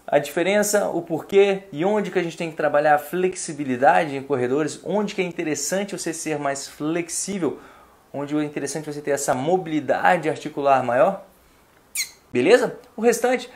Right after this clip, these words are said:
é muito mais esse trabalho de flexibilidade, alongamento também pra fazer um relaxamento muscular, você distensionar as suas fibras musculares, que muitas vezes com exercício, com atividade, elas ficam excitadas, elas tendem a se encurtar.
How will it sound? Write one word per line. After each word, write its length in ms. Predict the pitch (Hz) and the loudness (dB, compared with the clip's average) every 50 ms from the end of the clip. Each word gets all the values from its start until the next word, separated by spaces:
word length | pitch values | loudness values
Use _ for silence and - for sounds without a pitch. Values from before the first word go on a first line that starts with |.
| - - | -12 -6
é 100 | - 202 | -4 -2
muito 320 | 208 214 240 240 233 220 185 | 0 2 0 0 0 0 2
mais 220 | 175 170 170 160 | 2 2 2 2
esse 160 | 160 156 - | 0 -4 -4
trabalho 260 | - 156 151 151 147 | 0 2 4 4 2
de 60 | 147 135 | 0 -2
flexibilidade, 800 | - - 151 151 151 - - 139 127 131 131 147 156 156 143 143 | -4 -4 -4 -4 -4 -4 -6 -4 -4 -2 0 2 2 2 0 -2
alongamento 400 | 143 139 131 143 156 170 175 - | -2 0 0 0 0 -2 -2 -4
também 140 | 196 196 | -6 -4
pra 200 | 190 - 190 185 | -2 -2 -2 -2
fazer 240 | 180 - 190 180 180 185 | 0 -2 -2 -2 0 -2
um 60 | 180 | -2
relaxamento 1080 | 165 185 190 190 202 196 196 - 208 196 185 170 165 175 196 202 202 190 196 - 190 | 0 0 0 0 0 0 -2 -2 -2 -2 -2 -2 -4 -6 -6 -6 -6 -6 -6 -8 -6
muscular, 680 | 190 185 185 185 185 - - 208 196 175 151 147 - - - - - - | -6 -6 -6 -8 -8 -8 -6 -4 0 2 2 2 0 -2 -12 -20 -16 -10
você 260 | - 135 131 - 180 170 | -8 -8 -6 -4 -6 -6
distensionar 1400 | 151 131 135 196 240 262 - - - 220 220 220 214 - - - 214 208 196 170 151 156 160 170 175 170 - - - - - - _ _ - | -6 -8 -10 -8 -8 -8 -8 -6 -6 -4 -4 -4 -4 -4 -4 -2 0 0 0 0 0 0 0 0 -2 -4 -8 -18 -20 -20 -20 -20 _ _ -4
as 160 | 143 147 147 | -4 -2 -2
suas 380 | - - - 170 170 165 - - | -2 0 0 0 2 0 0 -4
fibras 420 | - - 156 147 139 143 151 147 | -4 -4 -6 -4 -2 -2 -4 -4
musculares, 600 | 170 175 160 - - 202 180 160 160 165 160 160 | -4 -6 -6 -4 0 4 4 6 6 4 2 -2
que 100 | - 170 | -8 -8
muitas 200 | 165 160 151 143 | -8 -6 -4 -4
vezes 140 | 139 135 - | -6 -6 -6
com 140 | - 151 143 | -4 -4 -4
exercício, 580 | 135 139 143 - - - - 165 160 - - | -4 -4 -6 -8 -8 -8 -6 -6 -6 -4 -2
com 60 | - | -2
atividade, 720 | 143 139 - - 143 139 123 110 135 131 135 147 131 127 | -2 -2 -4 -8 -10 -12 -4 2 4 4 4 4 2 0
elas 160 | 123 127 123 - | -2 -2 -4 -4
ficam 180 | - - 135 | -6 -6 -6
excitadas, 500 | 131 127 - 147 - - 135 127 135 139 | -4 -4 -6 -4 -2 -2 0 0 0 0
elas 200 | 139 139 135 135 | 0 0 -2 -2
tendem 240 | - 143 135 139 135 | -2 -4 -4 -2 -2
a 40 | 127 | -2
se 180 | - - - | -2 -2 -2
encurtar. 640 | 160 151 156 - - - - - 135 120 - - | -4 -4 -4 -6 -8 -8 -2 2 2 2 2 0